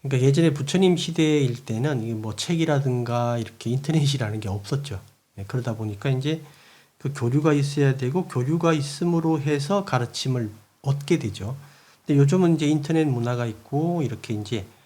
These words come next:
뭐 법문이라는 걸 촬영해서 우리가 볼 수도 있으니까, 음, 이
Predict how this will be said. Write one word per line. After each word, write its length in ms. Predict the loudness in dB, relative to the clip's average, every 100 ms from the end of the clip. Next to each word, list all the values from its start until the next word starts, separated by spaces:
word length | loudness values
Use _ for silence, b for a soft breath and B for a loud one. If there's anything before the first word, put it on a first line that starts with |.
| b b
뭐 140 | -10 -2
법문이라는 680 | 4 4 6 6 4 2
걸 120 | 0 -2
촬영해서 580 | -2 2 4 2 2
우리가 260 | -4 -4 -6
볼 180 | -4 -6
수도 240 | -4 -4
있으니까, 680 | -4 -4 -6 -8 -10 -8 -6 -8 -14 _ _ _ _ -14
음, 160 | -10 -8
이 200 | -4 -2